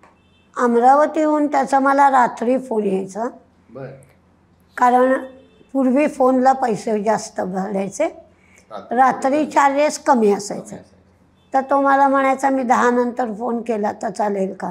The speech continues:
Speaker 1: म्हटलं, "कर." तर, अ, त्याच्या आईवडिलांना पटत नव्हतं,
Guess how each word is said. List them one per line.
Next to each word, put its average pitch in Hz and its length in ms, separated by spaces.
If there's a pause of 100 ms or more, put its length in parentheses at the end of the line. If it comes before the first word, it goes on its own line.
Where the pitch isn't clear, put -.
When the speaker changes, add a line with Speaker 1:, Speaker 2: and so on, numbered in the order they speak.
(720)
Speaker 1:
म्हटलं, 254 260
"कर." 302 240 (1200)
तर, 262 160
अ, 262 240
त्याच्या 277 400
आईवडिलांना 277 680
पटत 226 460
नव्हतं, 196 400